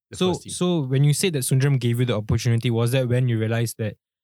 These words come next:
Speaker 2: uh, you are better than you think that you are, and you realize that you could make a career out of this?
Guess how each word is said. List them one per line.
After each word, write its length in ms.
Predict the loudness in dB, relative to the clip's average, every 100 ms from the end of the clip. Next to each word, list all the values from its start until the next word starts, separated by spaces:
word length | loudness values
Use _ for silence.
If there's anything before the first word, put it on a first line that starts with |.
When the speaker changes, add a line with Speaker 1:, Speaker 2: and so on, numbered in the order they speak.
| _ _ _
Speaker 2:
uh, 360 | -6 -2 -2 -2
you 220 | 0 2
are 60 | 2
better 300 | 0 0 0
than 540 | 0 0 -2 -4 -6 -2
you 120 | -2
think 340 | 2 2 2
that 120 | 2 -2
you 160 | -2
are, 180 | 0 0
and 240 | 0 -2 -2
you 120 | 0
realize 300 | 0 0 0
that 60 | 0
you 100 | -2
could 220 | 0 0
make 220 | 2 2
a 80 | 0
career 320 | -4 -2 0 0
out 140 | -2
of 100 | -4
this? 280 | -4 -6